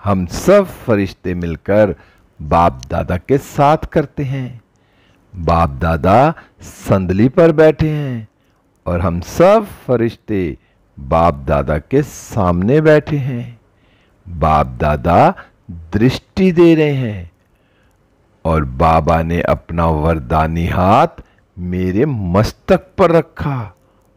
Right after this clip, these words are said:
और मुझे स्मृति का तिलक लगाया और फिर बाबा ने अपना हाथ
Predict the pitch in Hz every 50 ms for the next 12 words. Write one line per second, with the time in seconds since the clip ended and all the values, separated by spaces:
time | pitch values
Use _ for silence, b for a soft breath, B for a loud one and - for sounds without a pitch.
0 | _ _ - 78 82 80 78 80 78 80 78 71 92 101 107 131 156 175 170 147
1 | - b b b b b b - - - 117 104 92 85 82 85 78 - - 90
2 | 85 - - 160 185 - - _ _ _ _ _ _ _ - 113 101 104 123 151
3 | 165 226 220 214 220 208 214 208 202 196 196 190 175 160 147 151 135 - _ _
4 | _ _ _ _ _ _ _ _ _ _ _ _ _ - 101 101 90 82 - -
5 | 101 82 76 76 85 82 80 76 82 82 80 78 80 80 80 - - - 85 85
6 | 82 80 73 90 85 85 85